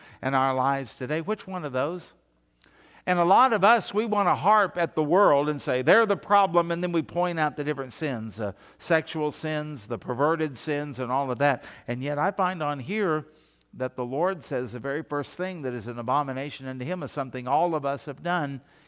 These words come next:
and that is the sin of pride. See, we're all lumped in this together, and it's out of pride that everything else comes. Where'd the transgender movement come from, anyway? Well, somebody conceived it.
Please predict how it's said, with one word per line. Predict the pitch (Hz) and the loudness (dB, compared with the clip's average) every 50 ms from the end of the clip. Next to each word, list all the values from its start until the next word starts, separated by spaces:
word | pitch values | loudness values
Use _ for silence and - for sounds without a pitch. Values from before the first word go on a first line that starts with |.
| _ _ | _ _
and | - 127 | -10 -8
that | 139 135 151 | -6 -6 -6
is | 151 143 135 107 | -6 -8 -8 -8
the | 110 120 | -10 -12
sin | 107 - 143 127 127 | -12 -10 -12 -10 -10
of | 131 120 | -12 -12
pride. | - 127 147 165 156 110 78 76 - _ _ _ _ _ _ | -10 -6 -4 0 0 0 0 -2 -8 _ _ _ _ _ _
See, | - - 175 175 | -6 -4 -2 0
we're | 165 151 147 | 2 4 4
all | 160 190 220 226 | 6 6 6 4
lumped | 208 185 190 202 196 175 - | 4 4 2 2 2 0 0
in | 185 202 196 196 180 | 0 2 2 0 0
this | 165 156 - - - | -2 -2 -2 -4 -8
together, | - 139 127 151 185 202 185 160 143 139 135 - - - - - - | -8 -6 0 2 4 4 4 4 4 2 2 0 -6 -18 -20 -2 0
and | 156 151 | 2 2
it's | 151 147 - - | 2 0 2 4
out | 180 185 190 190 | 6 6 6 4
of | 175 131 - | 2 -2 -4
pride | - - - 220 214 208 185 160 160 143 | -10 0 4 6 6 6 6 4 2 2
that | 147 143 139 - - | 0 0 0 0 0
everything | 165 180 156 180 170 156 - 160 156 156 | 0 2 2 0 -2 -2 -4 -6 -6 -4
else | 156 151 139 - | -4 -4 -4 -4
comes. | - 180 156 127 - | -4 -4 -4 -4 0
Where'd | - 240 262 240 | 0 0 2 2
the | 208 202 | -2 -8
transgender | - - 185 202 208 196 156 - - - 190 196 185 185 180 | -6 -2 -2 -2 -2 -2 -6 -8 -6 -4 -4 -2 0 0 0
movement | 165 165 175 175 156 156 160 143 - | 2 2 2 0 0 -2 -6 -8 -8
come | - 156 180 180 170 151 | -4 -2 -2 -2 -2 -2
from, | - 143 123 107 85 78 80 - _ _ _ | 2 4 4 4 2 0 -8 -16 _ _ _
anyway? | - 131 127 120 101 95 87 80 - - _ _ - - - - _ | -4 -4 -2 -2 0 0 -2 -2 -4 -14 _ _ -20 -20 -20 -12 _
Well, | 175 160 | -8 -8
somebody | - - 180 180 175 180 160 151 | -4 -4 -4 -2 -2 -2 -2 -2
conceived | 131 - 143 123 120 - - 240 233 190 120 101 | -6 -8 -10 -10 -8 -6 -4 -2 -2 -2 -4 -4
it. | 82 78 73 | -10 -12 -14